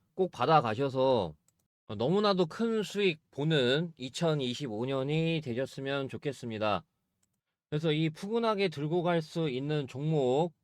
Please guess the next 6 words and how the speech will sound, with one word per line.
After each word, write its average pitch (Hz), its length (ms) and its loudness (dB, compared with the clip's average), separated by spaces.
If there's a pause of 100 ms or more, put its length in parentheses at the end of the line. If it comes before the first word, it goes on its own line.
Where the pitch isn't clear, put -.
(100)
대시세라고 147 1400 -2
문자 113 420 -2
보내주시면 120 1200 -4 (760)
제가 139 240 2
순차적으로 185 1160 4
이 127 540 -2